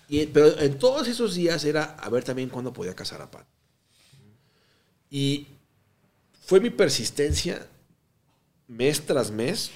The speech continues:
durante tres años y medio, que dijo, "Este pendejo está buscando algo. Y no es la lana, y no es mi lana".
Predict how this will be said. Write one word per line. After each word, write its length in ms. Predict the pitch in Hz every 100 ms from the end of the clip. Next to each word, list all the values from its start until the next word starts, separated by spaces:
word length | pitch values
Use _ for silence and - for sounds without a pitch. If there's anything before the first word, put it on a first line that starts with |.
| -
durante 340 | 113 98 90
tres 220 | 95 117 131
años 240 | 131 135
y 40 |
medio, 300 | 101 101 151 220 - _ _ _ _ _ _ _ _ _
que 100 | 117
dijo, 180 | 117 147
"Este 160 | 139
pendejo 520 | 139 101 101 104 - 104 _ _ _ _
está 160 | _ -
buscando 440 | 98 - 80 73
algo. 200 | - - _ _ _ _ _ _ _
Y 100 | 95
no 140 | 147
es 100 | 202
la 120 | 214
lana, 560 | 156 120 104 104 - - _ -
y 100 | 98
no 140 | 123
es 80 | 135
mi 120 | 131
lana". 440 | 135 131 131 -